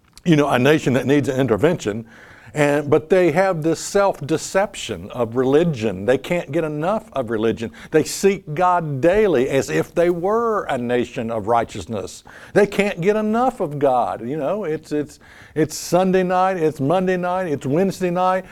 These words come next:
Bible studies, it's Friday night Bible studies. Just can't get enough of religion. And yet there's this incredible deception going on. Third characteristic of a person that needs, uh, intervention is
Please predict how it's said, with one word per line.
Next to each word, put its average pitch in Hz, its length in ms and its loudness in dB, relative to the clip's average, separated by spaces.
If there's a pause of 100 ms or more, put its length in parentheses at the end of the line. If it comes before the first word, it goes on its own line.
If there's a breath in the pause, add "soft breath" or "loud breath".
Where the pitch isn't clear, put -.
(120 loud breath)
Bible 175 380 2
studies, 190 380 2
it's 175 160 2
Friday 185 380 0
night 185 220 -2
Bible 185 320 2
studies. 190 360 0
Just 220 280 -2
can't 240 380 -2
get 254 140 0
enough 233 580 -2
of 185 240 0
religion. 202 720 0 (220 loud breath)
And 139 160 0
yet 160 200 2
there's 151 180 2
this 156 160 0
incredible 170 680 0
deception 147 800 -4
going 107 280 0
on. 85 340 -2 (1500 loud breath)
Third 294 320 2
characteristic 160 800 2
of 117 140 2
a 101 280 4
person 117 440 0
that 107 160 -2
needs, 120 380 0
uh, 104 440 -4
intervention 113 840 -4
is 117 460 -2